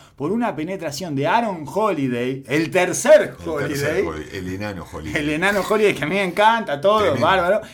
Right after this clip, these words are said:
Speaker 1: Y que lo estaba marcando Matisse Thybulle, que es el mejor
Speaker 2: Espe-
Speaker 1: defensa uno por uno
Speaker 2: Especialista.
Speaker 1: de Filadelfia. Ya lo había aguantado con el pecho.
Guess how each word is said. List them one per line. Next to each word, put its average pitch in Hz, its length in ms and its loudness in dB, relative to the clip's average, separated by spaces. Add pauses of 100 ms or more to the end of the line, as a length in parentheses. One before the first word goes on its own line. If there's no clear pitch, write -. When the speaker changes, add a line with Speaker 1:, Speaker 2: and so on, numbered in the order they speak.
Speaker 1:
Y 147 60 -8
que 165 80 0
lo 180 40 0
estaba 254 180 -2
marcando 240 360 0
Matisse 190 380 -4
Thybulle, 170 500 2 (380)
que 156 180 -2
es - 180 -6
el 160 120 -2
mejor 220 460 -2
Speaker 2:
Espe- - 40 -20
Speaker 1:
defensa 185 720 -2
uno 180 320 2
por 175 160 0
uno 180 340 -2
Speaker 2:
Especialista. 92 640 -8
Speaker 1:
de 151 140 -6
Filadelfia. 214 400 0
Ya - 220 4
lo 285 60 4
había 208 120 2
aguantado 190 320 0
con 147 140 -2
el 131 100 -4
pecho. 139 560 -6